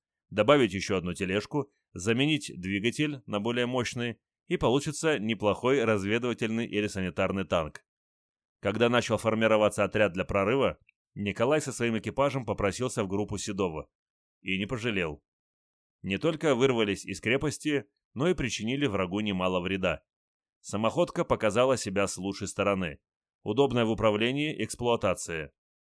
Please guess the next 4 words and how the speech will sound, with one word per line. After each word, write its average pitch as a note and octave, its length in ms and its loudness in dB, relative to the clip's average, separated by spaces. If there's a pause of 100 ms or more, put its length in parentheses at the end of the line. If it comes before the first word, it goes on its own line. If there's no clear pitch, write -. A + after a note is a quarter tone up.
(160)
Орудие G#2 400 2
новое, A#2+ 500 2 (180)
не B2 120 -2
расстрелянное. F2+ 800 -2